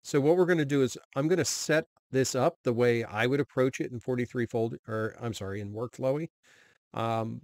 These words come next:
we're also gonna take a look at how you can use some of the features of Workflowy to provide some extra capability that you would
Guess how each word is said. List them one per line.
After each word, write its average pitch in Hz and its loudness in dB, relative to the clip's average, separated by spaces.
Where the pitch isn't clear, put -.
we're 135 4
also 165 4
gonna 147 2
take 139 0
a - 2
look 135 2
at 117 -2
how 131 4
you 131 -2
can 131 0
use 139 0
some 139 2
of 127 2
the 110 -2
features 117 -2
of 104 -2
Workflowy 110 0
to 113 -6
provide 117 -2
some 104 -8
extra - -6
capability 117 -4
that 120 -2
you 120 -4
would 110 -6